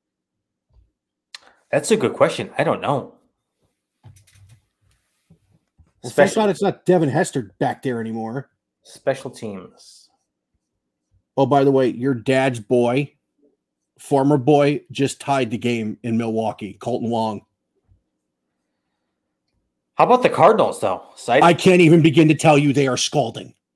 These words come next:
Speaker 1: Sidebar. Wow.
Speaker 2: Your dad has gotta be off the charts.
Speaker 1: Y-, you know what? For a while there, he was just like, "I don't really care anymore. I don't wanna see 'em. They're garbage." And then they, they were just like, three in a row, seven in a row,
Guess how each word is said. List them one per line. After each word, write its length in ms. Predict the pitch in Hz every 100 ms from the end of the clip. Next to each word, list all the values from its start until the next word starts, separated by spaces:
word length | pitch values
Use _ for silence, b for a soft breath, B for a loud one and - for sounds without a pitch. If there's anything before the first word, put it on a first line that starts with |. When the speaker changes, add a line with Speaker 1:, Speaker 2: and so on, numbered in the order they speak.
| _ _ _ _ _
Speaker 1:
Sidebar. 1200 | - - - - - - 131 165 120 104 90 87
Wow. 500 | 110 123 110 87 _ _ _ _ _ _ _ _ _ _ _ _
Speaker 2:
Your 220 | 147 202
dad 300 | 151 165 160
has 140 | 139
gotta 240 | - 139 135
be 180 | 127 127
off 300 | 123 120 -
the 80 |
charts. 560 | 123 - 127 87 - - _ _ -
Speaker 1:
Y-, 160 | - _ _ _ _ _ _ _ _ _ _
you 120 | 123
know 120 | 147 151
what? 360 | 170 180 -
For 140 | - 135
a 80 |
while 260 | 120 123 151
there, 160 | 160 139
he 140 | 127
was 160 | 139 -
just 140 | 127
like, 160 | 123 -
"I 40 |
don't 140 | 143 131
really 180 | 110
care 200 | 104 120
anymore. 320 | 120 113 113 107
I 100 | 110
don't 120 | 117
wanna 160 | 110 101
see 200 | - 120
'em. 100 | 107
They're 100 | 98
garbage." 560 | 107 117 120 135 - _ _ _ -
And 140 | 113
then 320 | 123 113 110 _ _ _
they, 200 | 120 117 -
they 140 | 113
were 100 | 117
just 180 | 113 -
like, 260 | 120 - - _ _ _ -
three 180 | 110 117
in 60 |
a 40 | 117
row, 400 | 117 113 113 - _ _ _ _ _ _
seven 340 | - 131 120 117
in 40 |
a 80 | 113
row, 420 | 110 113 113 -